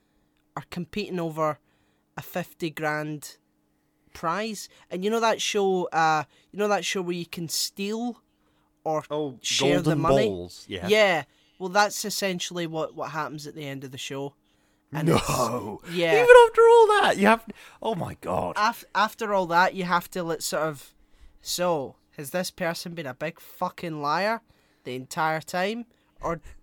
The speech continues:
Speaker 1: will you share the money and keep it together? Or will one of you steal it and the other goes home with nothing? Or will you both steal and no one goes home with anything? And fortunately this year,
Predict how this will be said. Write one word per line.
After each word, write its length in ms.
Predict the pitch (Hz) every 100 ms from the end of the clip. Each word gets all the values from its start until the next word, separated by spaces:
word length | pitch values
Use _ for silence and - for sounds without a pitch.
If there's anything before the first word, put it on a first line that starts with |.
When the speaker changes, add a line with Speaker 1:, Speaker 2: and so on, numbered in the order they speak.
| _
Speaker 1:
will 180 | 160 165
you 220 | 165 165
share 420 | - - 202 202
the 100 | 180
money 460 | 185 175 151 131 117 - _
and 320 | - 131 123 -
keep 260 | 190 185
it 180 | 151 -
together? 500 | 170 151 143 131 120 _ _ _ _
Or 100 | 131
will 160 | 131 143
one 180 | 165 185
of 60 |
you 80 | 170
steal 360 | - - 196 156
it 140 | 135 -
and 100 | 143
the 60 |
other 160 | 151 156
goes 240 | 151 147
home 140 | 147 147
with 80 | 135
nothing? 320 | 127 - 139
Or 140 | 156
will 140 | 156 170
you 140 | 175
both 260 | - 285 269
steal 440 | - - 156 120
and 120 | 127
no 100 | 151
one 160 | 156 156
goes 200 | 147 135
home 180 | 147 139
with 140 | 135
anything? 440 | 127 123 - 110 - _ _ _ _ _ _ _ _ -
And 240 | 135 131
fortunately 560 | - 208 - 190 160 151
this 260 | 147 -
year, 300 | 156 147 143